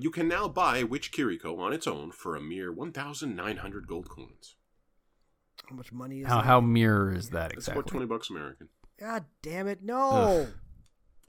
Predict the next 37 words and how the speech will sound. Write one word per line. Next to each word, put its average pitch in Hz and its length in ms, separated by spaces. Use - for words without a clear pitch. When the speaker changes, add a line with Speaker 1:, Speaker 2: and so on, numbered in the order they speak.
Speaker 1:
Torbjorn 156 440
and 80 100
Bastion 90 420
are 65 40
back 69 260
in 71 60
Overwatch 71 460
two, 110 180
and 151 320
Mei 208 400
has 98 240
now 82 220
been 71 180
removed. 65 460
Apparently 104 440
there 143 100
was 143 140
something 151 440
game-breaking 160 680
going 90 260
on 85 220
if 120 100
you 101 80
mix 117 220
a 98 60
Mei 131 340
and 131 100
a 107 40
Kiriko 107 500
ult. 73 240
I 85 100
haven't 170 200
seen 135 160
footage 98 320
of 76 140
it, 80 120
but 76 140